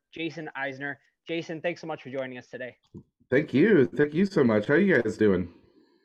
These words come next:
Speaker 1: Fantastic. We're excited, we're excited to talk to you today. Uh, so why don't you start, uh, by telling our listeners what Kids and Aliens is about?
Speaker 2: Yeah, well, Kids versus Aliens is about, um,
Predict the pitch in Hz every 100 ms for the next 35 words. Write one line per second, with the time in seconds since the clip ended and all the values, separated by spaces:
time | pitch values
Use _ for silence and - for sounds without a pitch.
0 | _ _ _ _ - 185 185 202 277 277
1 | 170 143 143 - 185 180 _ 147 - -
2 | 170 180 - 170 156 - 160 - 151 156
3 | 156 127 139 - 160 202 226 220 214 196
4 | 202 - 156 156 139 147 - 160 156 143
5 | 151 - 151 151 143 156 156 170 147 151
6 | 160 165 151 147 147 143 180 - _ _
7 | _ - - - - - - _ 107 127
8 | 180 151 117 110 113 160 190 - 170 170
9 | 202 196 180 147 156 165 160 151 143 127
10 | 127 131 131 131 117 110 110 107 104 101
11 | 101